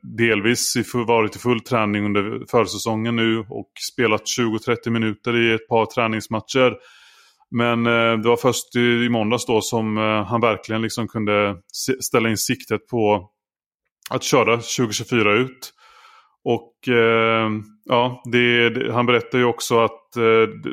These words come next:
de första beskedet han fick då efter att han segnade ner på planen var ju att läkarna inte kunde garantera honom att han kunde spela vidare. Sen, eh, visade sig att han klarade de efterföljande testerna och, eh, han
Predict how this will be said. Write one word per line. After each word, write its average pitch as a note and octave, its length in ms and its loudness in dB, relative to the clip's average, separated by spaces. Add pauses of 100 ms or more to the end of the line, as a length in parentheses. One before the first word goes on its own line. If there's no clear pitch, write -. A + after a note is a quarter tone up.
de A#2 140 -2
första B2 560 2
beskedet A#2+ 480 2 (280)
han A#2+ 120 -2
fick - 300 -4
då A2 200 4
efter G#2+ 320 -2
att G#2 100 -2
han G#2 180 -4
segnade G#2 400 -6
ner A2+ 160 0
på A2 120 -10
planen G2+ 440 -2
var G#2 180 2
ju G#2 80 2
att A#2+ 400 -4
läkarna A2+ 360 0
inte A2 160 -4
kunde A2 200 0
garantera A2 680 2
honom A#2 360 0
att G2 260 -4
han G#2+ 100 -8
kunde A2 160 -6
spela G#2+ 280 0
vidare. G#2+ 560 0 (1300)
Sen, B2 440 4
eh, B2+ 260 4 (360)
visade D3+ 140 6
sig D3+ 160 4
att B2 60 2
han C3+ 100 2
klarade C3 300 4
de B2 140 4
efterföljande A#2+ 560 2
testerna C#3 720 2
och, - 500 0
eh, C3 280 6
han B2+ 240 2